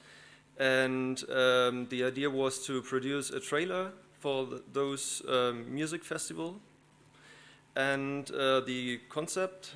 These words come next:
that we developed, uh, is, uh, actually developed in, um, cooperation with a professional D O P.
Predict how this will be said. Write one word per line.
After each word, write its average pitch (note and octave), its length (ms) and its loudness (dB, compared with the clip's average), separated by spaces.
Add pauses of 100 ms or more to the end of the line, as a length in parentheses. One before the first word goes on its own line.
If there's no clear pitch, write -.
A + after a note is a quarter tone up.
that C3 240 -4
we C3+ 240 -2
developed, C3+ 760 -2
uh, C3 380 0
is, C3 480 0
uh, B2+ 260 0
actually C3 680 -2
developed B2 580 -4
in, A#2 480 -6
um, A2+ 580 -6 (140)
cooperation C#3 640 -4
with B2+ 160 -4
a A#2+ 40 -6
professional C#3 600 -6
D A#2+ 160 -6
O - 40 -2
P. F3 320 -8